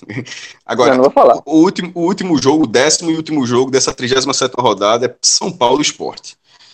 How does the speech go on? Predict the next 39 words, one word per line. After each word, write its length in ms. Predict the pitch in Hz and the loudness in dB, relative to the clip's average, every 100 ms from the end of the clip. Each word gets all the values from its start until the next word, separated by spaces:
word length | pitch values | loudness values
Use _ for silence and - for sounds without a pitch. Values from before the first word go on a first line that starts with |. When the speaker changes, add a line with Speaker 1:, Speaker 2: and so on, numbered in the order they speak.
| _ - | _ -4
Speaker 1:
Pra 140 | 156 | -2
esse 140 | 156 143 | 0 0
jogo, 220 | 143 151 | 0 -2
eu 40 | |
começo 360 | 147 135 135 131 | -2 -2 -2 0
logo 160 | 135 | -2
com 40 | 139 | -2
a 60 | |
seguinte 260 | - 139 156 | -4 -4 -6
estatística, 640 | - 143 104 117 - 147 | -4 -6 -6 -8 -6 -8
que 160 | 147 117 | -10 -16
é 20 | |
aquela 240 | - 120 101 | -6 -4 -4
clássica. 520 | 98 95 - - 143 _ _ _ _ _ _ _ _ _ - | -2 -2 -2 -8 -18 _ _ _ _ _ _ _ _ _ -6
É, 380 | 95 95 87 76 | -2 0 0 -2
São 260 | - 147 | -2 -2
Paulo 260 | - 117 131 | 0 0 2
e 20 | |
Sport 320 | - 107 - | -4 -6 -8
já 60 | 98 | -6
se 120 | 127 | -8
enfrentaram 680 | 123 123 107 90 90 92 95 _ _ _ _ 151 | -8 -8 -4 0 0 0 -6 _ _ _ _ -4
em 140 | 214 | -2
São 200 | - 220 | -2 -4
Paulo, 300 | - 101 107 | -2 0 0
no 40 | |
estado 220 | 117 107 104 | -2 -6 -6
de 80 | |
São 120 | - 90 | -6 -8
Paulo, 360 | 82 82 82 - - - _ - | -6 -6 -6 -16 -20 -20 _ -10
pelo 140 | 123 | -6
Campeonato 360 | 127 117 120 - | -4 -2 -2 0
Brasileiro 480 | 117 101 98 104 123 | -2 -2 -2 -4 -2
em 140 | 131 | -4
dezenove 480 | 127 147 127 139 139 | -2 -2 0 0 -2
ve-, 220 | 107 95 | -4 -4
em 80 | 117 | -4
dezenove 320 | 120 127 135 | -2 0 0
oportunidades. 880 | 147 143 - 147 104 82 - - - | -2 -4 -4 -6 -4 -6 -6 -8 -8